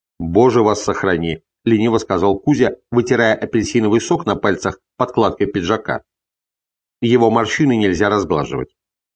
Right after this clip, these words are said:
Почему? С любопытством осведомился меценат, предвидя новую игру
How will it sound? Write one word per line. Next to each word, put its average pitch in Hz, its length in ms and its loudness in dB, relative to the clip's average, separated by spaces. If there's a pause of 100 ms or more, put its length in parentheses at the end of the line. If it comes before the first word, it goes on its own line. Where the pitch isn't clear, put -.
(280)
Почему? 131 560 0 (600)
С - 100 -16
любопытством 107 720 2
осведомился 98 640 0
меценат, 151 500 0 (280)
предвидя 127 440 2
новую 110 460 2 (100)
игру 165 440 2